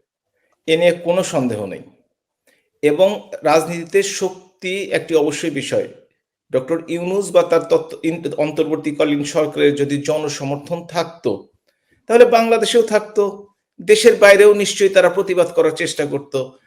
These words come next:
তাকে ওই ব্যাগে করে বিএনপির দুইজন, জামাতের দুইজন কিংবা এনসিপির দুইজন নিয়ে ভ্রমণ করতে হতো না তার প্র-, প্রোটেক্ট করার জন্য। সুতরাং ডক্টর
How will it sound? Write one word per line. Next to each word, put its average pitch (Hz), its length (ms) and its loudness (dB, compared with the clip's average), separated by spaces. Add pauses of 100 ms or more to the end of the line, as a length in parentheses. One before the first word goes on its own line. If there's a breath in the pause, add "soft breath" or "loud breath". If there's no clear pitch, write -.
(340)
তাকে 190 540 4
ওই 180 160 2
ব্যাগে 160 360 4
করে 180 360 0
বিএনপির 160 600 -2
দুইজন, 156 600 2 (460)
জামাতের 147 560 0
দুইজন 147 400 -2
কিংবা 147 220 0
এনসিপির 156 580 -6
দুইজন 156 300 2
নিয়ে 147 180 0
ভ্রমণ 156 340 -4
করতে 147 240 -6
হতো 127 260 -6
না 110 220 -10 (380)
তার 131 120 0
প্র-, 143 280 0
প্রোটেক্ট 147 420 -2
করার 120 280 2
জন্য। 101 320 -12 (320)
সুতরাং 175 400 -4
ডক্টর 180 340 -2